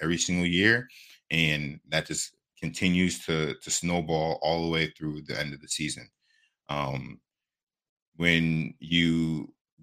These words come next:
get first, when you get there in January, when you start your workouts in January, a lot of times, uh, the beginning part is usually the,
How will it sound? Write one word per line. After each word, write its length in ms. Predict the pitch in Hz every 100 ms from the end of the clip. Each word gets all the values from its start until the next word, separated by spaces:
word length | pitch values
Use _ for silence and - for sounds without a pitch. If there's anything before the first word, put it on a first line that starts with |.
| -
get 220 | 104 -
first, 200 | 98 92
when 100 | 90
you 80 | 85
get 180 | 98
there 160 | - 90
in 100 | 85
January, 600 | 85 87 85 80 80 78
when 160 | 78 80
you 80 |
start 260 | 76 104 98
your 160 | 98 - _
workouts 380 | 85 82 80 76
in 80 | 80
January, 720 | 85 80 76 76 73 73 - _ _ _ _ _ 73
a 40 |
lot 240 | 78 92
of 60 | 92
times, 680 | 98 92 90 87 80 - - _ -
uh, 440 | 78 76 73 65 60 - - _
the 160 | 85 73 _
beginning 380 | 82 - 95 107
part 260 | - 104 76
is 160 | 76
usually 400 | 80 85 92 85
the, 340 | 78 78 69